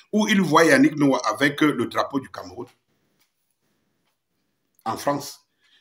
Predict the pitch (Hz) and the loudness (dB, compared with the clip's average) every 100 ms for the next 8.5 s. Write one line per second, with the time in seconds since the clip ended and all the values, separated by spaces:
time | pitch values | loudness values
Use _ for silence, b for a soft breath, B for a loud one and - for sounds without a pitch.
0 | - 151 185 196 147 165 127 - 143 147 | -4 6 8 8 6 4 2 -4 2 4
1 | 160 175 143 147 139 156 120 123 117 110 | 4 2 4 4 2 0 -2 -4 -6 -6
2 | - - 143 135 104 131 123 110 - 151 | -6 -4 -4 -4 -6 -6 -6 -8 -6 -6
3 | - - _ _ _ _ _ _ _ _ | -6 -10 _ _ _ _ _ _ _ _
4 | _ _ _ _ _ _ _ _ 143 208 | _ _ _ _ _ _ _ _ 4 4
5 | - 151 175 - - - _ _ _ _ | 6 8 8 6 -2 -18 _ _ _ _
6 | _ _ _ _ _ _ _ _ _ _ | _ _ _ _ _ _ _ _ _ _
7 | _ - 240 277 233 175 165 185 226 156 | _ 0 6 8 8 6 6 6 4 2
8 | - 123 139 160 | 0 0 0 -2